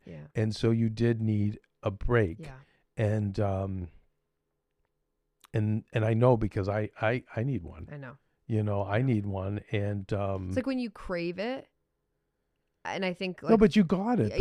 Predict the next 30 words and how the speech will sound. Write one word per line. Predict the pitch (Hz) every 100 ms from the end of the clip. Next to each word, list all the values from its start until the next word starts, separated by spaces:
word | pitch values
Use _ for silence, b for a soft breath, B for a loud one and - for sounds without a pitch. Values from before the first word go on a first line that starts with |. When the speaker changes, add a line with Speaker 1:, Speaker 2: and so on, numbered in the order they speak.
| 107
Speaker 2:
though. | 95
Speaker 1:
totally. | 202 233 302 202
Speaker 2:
And | 156
now | 156
you're | 175 170
like, | 160
"Okay, | 160 -
Speaker 1:
Totally. | 202 247
Speaker 2:
I |
got | 151 160
it. | 175 - _ -
I'm | 135 135
recharged. | 131 - 156 160 165 - -
I | -
got | 127 156
my, | 147 139
Speaker 1:
Exactly. | 135 196 180 143
Speaker 2:
okay, | - 165
now | 147 147 147
what's | 147 -
next?" | 139 113 202
Speaker 1:
Exactly. | 185 170 190 190 - 156
Speaker 2:
Now | 123
Speaker 1:
And | 120
Speaker 2:
what's | - -
Speaker 1:
that's, | 117
Speaker 2:
next? | 98 95 -
Speaker 1:
but | 175
I'm, | 165 165 170
like, | 165 165 -